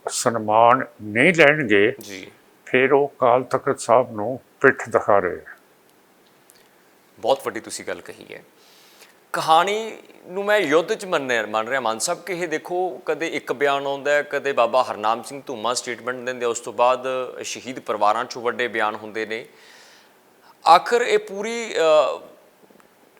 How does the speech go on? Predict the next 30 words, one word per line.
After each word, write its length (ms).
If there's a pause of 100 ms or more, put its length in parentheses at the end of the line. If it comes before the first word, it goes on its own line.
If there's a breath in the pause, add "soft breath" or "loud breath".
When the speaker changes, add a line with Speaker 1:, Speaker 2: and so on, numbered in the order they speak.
(120)
Speaker 2:
ਵਾਰਤਾਲਾਪ 720
ਕਹਾਂ 320
ਮੈਂ 140
ਇਸ 200
ਨੂੰ, 340
ਇਸ 320
ਨੂੰ 120
ਸਿੱਖਾਂ 420
ਦੇ 80
ਵਿੱਚ 260
ਇੰਟਰਨਲ 520
ਯੁੱਧ 260
ਕਹਾਂ 340
ਜਾਂ 140
ਇਸ 180
ਨੂੰ 160
ਡਿਵੀਜ਼ਨ 460
ਕਹਾਂ, 260
ਕਿਸ 320
ਸ਼ਬਦ 360
ਦੇ 160
ਨਾਲ 240
ਮੈਂ 100
ਇਸ 120
ਨੂੰ 80
ਸੰਬੋਧਨ 420
ਕਰ 140
ਸਕਦਾ? 500 (380 loud breath)
ਦੇਖੋ, 320
ਹੱਲ 600